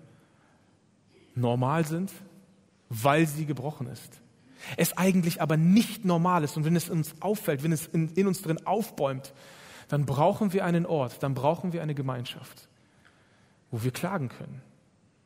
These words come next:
wo wir das verbalisieren dürfen, was in, sich in uns aufbäumt und wo wir aufgefangen werden, wo Menschen mit uns mitgehen wollen.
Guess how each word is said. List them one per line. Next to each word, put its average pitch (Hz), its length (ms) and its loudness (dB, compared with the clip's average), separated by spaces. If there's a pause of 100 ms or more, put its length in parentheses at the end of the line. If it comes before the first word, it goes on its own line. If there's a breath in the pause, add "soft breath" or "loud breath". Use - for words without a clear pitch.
(500 soft breath)
wo 131 140 0
wir 143 60 2
das 165 280 -2
verbalisieren 151 640 0
dürfen, 135 260 -6
was 131 160 -6
in, 165 140 -2
sich 143 200 -6
in 165 120 0
uns 156 140 -4
aufbäumt - 600 -10 (840 loud breath)
und 139 80 2
wo 151 120 6
wir 147 120 4
aufgefangen 143 640 0
werden, 123 220 -4
wo 127 80 0
Menschen 147 360 -2
mit 143 140 -4
uns 135 220 -4
mitgehen 117 440 -6
wollen. 110 160 -12